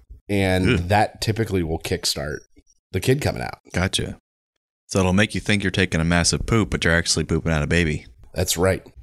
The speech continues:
Speaker 2: I'm twelve years old.
Speaker 1: Um,
Speaker 2: so.
Speaker 1: but, like, that's the same thing with, like, you already hear about castor oil.
Speaker 2: Like eating castor oil?
Speaker 1: Castor oil, do-, yeah, castor oil doesn't make the kid come out. It irritates the shit out of your bowels and,
Speaker 2: Jesus.
Speaker 1: and dehydrates you, and then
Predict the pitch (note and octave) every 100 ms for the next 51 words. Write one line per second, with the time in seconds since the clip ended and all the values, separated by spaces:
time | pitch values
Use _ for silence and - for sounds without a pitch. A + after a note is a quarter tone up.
0 | - _ _ - F2 - E2+ E2 D2+ D2+
1 | D2 - G#2 G2 D#2+ C#3 C#3 C#3 C#3 C#3+
2 | - F3 E3+ D3+ B2+ C3+ C#3+ C3+ C3+ B2+
3 | C3+ B2 B2+ G#2+ - A2 G#2+ - D#2+ C#2+
4 | - - - E2 - E2+ G2+ A2 A2+ A2+
5 | B2 C#3+ E3 D3 C3 C3 C3+ B2+ - -
6 | C#3 G#2+ - C#3+ C#3 D#3 C3 B2+ A#2+ G#2+
7 | A#2 - G2+ C#3 A#2 F#2 F2 G2+ - A#2
8 | B2 B2 A#2 A2 - F#2+ - A#2 F2+ G2+
9 | E2+ D2+ F2 G#2+ G#2+ G1+ E2 - - _
10 | - - _ - - - A#2+ A#2 G3+ -
11 | D3 F#3 A#2 F#2+ F2 - D#2+ D#2+ D2 G2
12 | F#2+ F#2